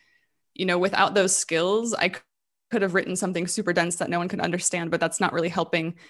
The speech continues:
Um, and it would have been some wasted effort on my part. So,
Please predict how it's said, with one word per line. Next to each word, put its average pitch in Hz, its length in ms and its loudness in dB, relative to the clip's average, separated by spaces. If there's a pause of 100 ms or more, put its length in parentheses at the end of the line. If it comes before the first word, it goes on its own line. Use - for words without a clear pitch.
(120)
Um, 170 160 2
and 170 80 0
it 151 40 -2
would 175 120 2
have 165 80 0
been 160 400 -2
some 175 180 -2
wasted 170 340 0
effort 180 260 -2
on - 100 -2
my - 120 -4
part. - 360 -6
So, 87 260 -2